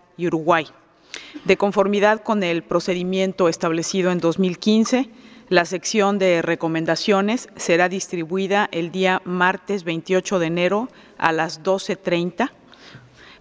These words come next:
para su adopción en la tarde del mismo martes. El informe completo, incluyendo la sección de resumen, será circulado por correo electrónico el viernes siete de febrero de dos mil veinte.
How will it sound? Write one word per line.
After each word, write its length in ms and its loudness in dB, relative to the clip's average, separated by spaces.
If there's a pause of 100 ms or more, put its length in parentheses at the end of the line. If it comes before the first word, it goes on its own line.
para 220 0
su 180 0
adopción 680 0
en 140 -2
la 100 2
tarde 420 0
del 140 -4
mismo 340 -6
martes. 560 -6 (400)
El 160 0
informe 460 2
completo, 680 0 (220)
incluyendo 680 2
la 180 2
sección 460 -4
de 80 0
resumen, 600 -2 (320)
será 320 4
circulado 720 2
por 260 -4
correo 320 2
electrónico 840 0
el 160 -2
viernes 580 0
siete 460 0
de 100 2
febrero 480 -2 (340)
de 120 2
dos 180 0
mil 160 0
veinte. 400 -4